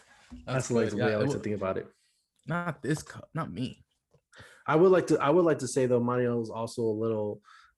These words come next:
Speaker 1: psycho when it comes to, uh, flying on planes. He likes to be, uh, if he could, he'd be in a full suit on the plane. He'd be
Speaker 2: <laughs>
Speaker 1: dressed up, cufflinks. Um, if he could, his,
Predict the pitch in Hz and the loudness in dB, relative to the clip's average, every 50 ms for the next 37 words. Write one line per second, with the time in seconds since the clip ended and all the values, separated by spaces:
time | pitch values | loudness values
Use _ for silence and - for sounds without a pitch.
0 | _ - - - - 117 117 107 120 110 107 101 104 101 95 95 - - 113 110 | _ -16 -8 -4 -2 -2 -2 0 0 0 0 0 -2 -4 -6 -8 -8 -6 -6 -4
1 | 107 104 101 104 - - 117 107 104 101 101 98 101 98 98 104 101 98 95 - | -6 -6 -8 -10 -12 -6 -4 -4 -2 -2 -2 -2 -2 -4 -4 -2 -2 -4 -4 -6
2 | - - 113 110 107 107 104 101 101 101 - 117 113 110 110 110 107 110 107 - | -6 -4 -2 0 0 0 0 0 -2 -2 -2 0 0 2 2 2 0 0 -2 -4
3 | - - - - _ - 151 156 151 135 117 - 117 123 120 120 120 117 - 117 | -8 -18 -20 -18 _ 2 4 4 4 4 2 0 0 2 4 4 4 2 2 -2
4 | 120 120 127 - - 160 127 - - 147 135 127 113 120 113 110 117 117 107 104 | 0 0 0 0 0 0 0 2 2 2 4 4 2 0 -2 0 0 0 0 -2
5 | 98 - - 120 120 98 - - - 110 107 101 87 98 101 98 - - 113 104 | -4 -6 -6 -6 -6 -4 -4 0 0 2 2 2 0 -2 -4 -4 -4 -2 -2 0
6 | 98 95 92 95 - - - - - - _ _ - 120 117 120 120 120 120 120 | 0 -2 -2 -6 -10 -16 -20 -20 -20 -20 _ _ 0 0 2 4 4 4 4 4
7 | 120 - - 156 143 - - 175 147 139 143 - - - 143 143 135 - - 143 | 2 0 0 -2 -2 0 0 -2 -2 0 -2 -2 2 4 4 4 4 2 2 2
8 | 127 127 123 - - - - - - 151 143 - - 135 139 139 139 139 139 - | 2 2 2 -2 -14 -18 -10 -2 2 2 2 2 2 0 2 2 2 2 0 -4
9 | - - - - - - - - - - 117 120 120 120 117 117 113 113 110 113 | -8 -10 -12 -16 -20 -20 -20 -20 -14 -6 -4 -2 0 2 2 2 2 2 0 0
10 | 113 107 - 120 110 110 - - 131 131 127 127 123 120 120 120 120 113 110 110 | -2 -2 -2 -4 -4 -4 -2 0 2 4 6 6 4 4 2 0 -2 -6 -8 -6
11 | 110 107 104 104 104 101 104 104 107 107 | -6 -4 -4 -4 -4 -6 -8 -8 -10 -14